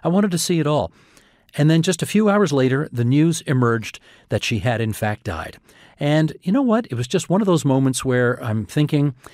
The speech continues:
"I'm just glad I did that. I'm glad I had a chance to take that in." Uh, what changed at Queen's Park since the Queen's death?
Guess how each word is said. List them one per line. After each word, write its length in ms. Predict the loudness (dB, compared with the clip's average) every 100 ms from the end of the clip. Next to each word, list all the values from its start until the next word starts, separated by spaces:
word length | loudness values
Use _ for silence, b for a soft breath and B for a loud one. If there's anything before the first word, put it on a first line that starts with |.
| B B B
"I'm 140 | 0
just 180 | 0 -2
glad 260 | 0 0 0
I 120 | -2
did 220 | -2 -6
that. 220 | -8 -12 -18 -12
I'm 100 | -8
glad 260 | -2 0 0
I 100 | 0
had 180 | 0 -2
a 20 |
chance 300 | -2 -4 -4
to 100 | -8
take 280 | -4 -6 -6
that 200 | -8 -8
in." 220 | -10 -18 _ B B B B -8
Uh, 240 | -6 -6 -6
what 180 | -4 -4
changed 420 | -2 -2 -2 -4
at 120 | -6 -2
Queen's 260 | 0 0
Park 300 | -2 -6 -4
since 220 | -2 -2
the 80 | -2
Queen's 280 | -2 -2 -4
death? 320 | -8 -14 -18